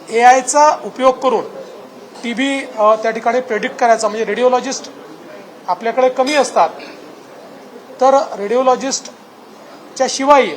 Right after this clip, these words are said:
अर्थात त्याचं नंतर सर्टिफिकेशन रेडिओलॉजिस्ट ज्या, ज्या ठिकाणी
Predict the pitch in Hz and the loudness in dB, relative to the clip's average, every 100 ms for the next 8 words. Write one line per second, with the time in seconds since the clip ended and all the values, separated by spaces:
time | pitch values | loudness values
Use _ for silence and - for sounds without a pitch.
0 | - 170 233 226 202 220 208 233 - 220 | -8 -4 -2 -2 -6 -6 -6 -8 -8 -8
1 | 220 226 247 226 233 233 247 - - - | -8 -6 -4 -4 -2 -4 -6 -10 -14 -20
2 | - - 160 214 220 214 214 220 226 240 | -20 -12 -2 0 0 -2 -2 0 0 0